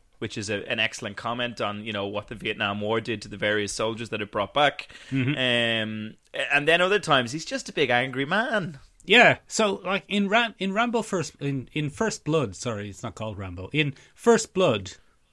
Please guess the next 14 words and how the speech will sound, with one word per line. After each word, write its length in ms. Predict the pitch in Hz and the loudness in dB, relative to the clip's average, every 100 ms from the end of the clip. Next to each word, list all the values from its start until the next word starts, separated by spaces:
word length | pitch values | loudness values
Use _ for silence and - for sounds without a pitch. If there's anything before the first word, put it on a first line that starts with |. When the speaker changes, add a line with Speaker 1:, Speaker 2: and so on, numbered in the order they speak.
| _ - | _ -10
Speaker 1:
First 220 | 117 - | -8 -8
Blood. 400 | - - - - - - _ - | -10 -12 -14 -16 -18 -20 _ -10
Speaker 2:
Is 60 | |
that 80 | 147 | -8
what 80 | 190 | -8
it's 80 | 196 | -6
called? 420 | - 196 269 - - - | 2 4 4 -4 -16 -6
Or 60 | 127 | -6
is 80 | |
it 40 | - | -2
called 220 | 131 107 | -2 0
Rambo 320 | 117 113 98 | -2 -2 -4
First 280 | 85 98 - | -6 -8 -8
Blood? 260 | 98 90 | -8 -10